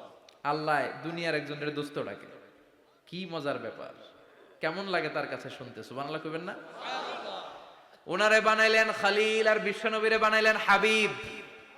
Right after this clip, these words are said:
সুবহানাল্লাহ পড়েন। বাপ বেটা সব নিয়ে গেছে। সাইয়েদনা ইব্রাহিম হচ্ছেন বাবা, আর বিশ্বনবী ছেলে। বিশ্বনবীর অনেক উপরের পুরুষ হচ্ছে সাইয়েদনা ইব্রাহিম। তো এটা পরদাদা না, বাবা না?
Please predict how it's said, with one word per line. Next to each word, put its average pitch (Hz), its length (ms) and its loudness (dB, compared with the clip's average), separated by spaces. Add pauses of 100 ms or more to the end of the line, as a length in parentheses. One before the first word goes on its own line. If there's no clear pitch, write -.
(140)
সুবহানাল্লাহ 208 480 2
পড়েন। 151 200 2 (1040)
বাপ 165 240 4
বেটা 156 220 -2
সব 151 220 -2
নিয়ে 139 160 -6
গেছে। - 340 -12 (720)
সাইয়েদনা 151 260 -4
ইব্রাহিম 156 320 -2
হচ্ছেন 160 260 -6
বাবা, 123 380 -4 (480)
আর - 60 -12
বিশ্বনবী 156 560 -6 (800)
ছেলে। 139 360 -4 (1400)
বিশ্বনবীর 170 520 -4
অনেক 185 400 -2
উপরের 180 320 -4
পুরুষ 175 340 -4
হচ্ছে 165 200 -10
সাইয়েদনা 143 380 -2
ইব্রাহিম। 131 440 -6
তো 139 60 -4
এটা 143 100 -2
পরদাদা 151 480 0
না, 170 140 -2
বাবা 143 280 2
না? 156 140 -4